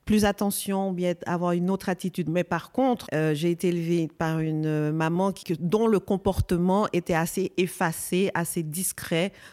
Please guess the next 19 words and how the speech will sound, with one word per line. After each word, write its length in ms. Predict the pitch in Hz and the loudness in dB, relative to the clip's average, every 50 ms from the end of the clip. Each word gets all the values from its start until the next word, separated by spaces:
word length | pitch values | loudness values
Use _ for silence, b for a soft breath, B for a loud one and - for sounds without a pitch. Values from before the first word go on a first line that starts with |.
| B B | B B
pour 100 | - 190 | -2 0
ne 100 | 185 175 | 0 0
pas 160 | 170 - 190 | 2 0 0
se 120 | 185 - 175 | 0 0 -4
faire 200 | - - 175 165 | -2 -2 -2 0
remarquer. 460 | 180 175 180 180 196 - - 202 180 | 0 0 0 -2 -2 -4 -4 -4 -2
Donc 140 | 160 165 - | -2 -2 -4
peut-être 300 | - 175 - 190 185 - | -4 0 0 0 -2 -2
que, 260 | - - 185 185 185 185 B B B B B B B | 0 2 4 4 2 0 B B B B B B B
sans 240 | B - - 233 214 | B -4 0 2 2
le 160 | 202 202 208 | 4 4 2
dire, 460 | 180 165 180 220 254 277 269 240 180 - | 2 2 2 4 6 6 6 4 2 0
l'exemple 640 | - 175 175 165 170 170 202 208 226 185 - - - - | 0 0 0 0 0 0 2 0 0 -2 -4 -10 -14 -12
fait 280 | - - - 208 226 | -6 -2 0 0 0
que 100 | - 202 | 0 -2
toi 200 | 180 - 202 185 | -4 0 0 -2
aussi 220 | 185 185 - 214 - | -2 -2 -4 -8 -10
tu, 260 | - - 180 175 165 | -10 -10 -10 -10 -10
tu, 500 | - - 180 175 175 170 170 165 165 | -10 -10 -8 -8 -6 -6 -6 -8 -10